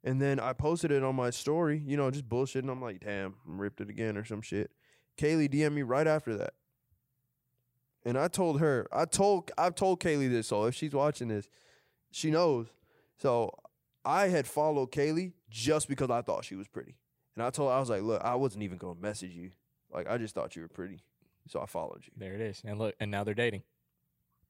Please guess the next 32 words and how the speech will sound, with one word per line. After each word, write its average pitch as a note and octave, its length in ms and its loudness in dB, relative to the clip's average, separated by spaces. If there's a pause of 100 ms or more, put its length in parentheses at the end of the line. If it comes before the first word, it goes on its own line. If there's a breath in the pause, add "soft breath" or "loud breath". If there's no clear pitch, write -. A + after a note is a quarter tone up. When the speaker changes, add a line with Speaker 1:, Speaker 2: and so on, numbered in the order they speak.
(420)
Speaker 2:
One D3 420 0
click E3 300 0
Speaker 1:
That's D#3 160 6
Speaker 2:
away. D3 160 8
Speaker 1:
all E3 220 8
I E3 100 8
did. D3 320 4
And D3 160 2
she E3+ 100 0
was D#3 140 2
like, C3 140 2
"I D3+ 100 4
followed D3+ 380 4
you C3 60 -4
back B2+ 240 2
because B2 200 -2
I A#2+ 80 2
thought A#2+ 240 0
you A#2 80 -4
were G#2+ 80 -2
cute." A#2+ 220 -2
And A2+ 100 0
I A#2 60 2
was A#2+ 100 0
like, - 100 0
"Oh, A2+ 240 0 (260)
word. B2 380 -8
I G#2 40 -4
like C#3+ 240 -4
that G#2 180 -6
shit." G2 220 -4
Speaker 2:
<laughs> - 60 -20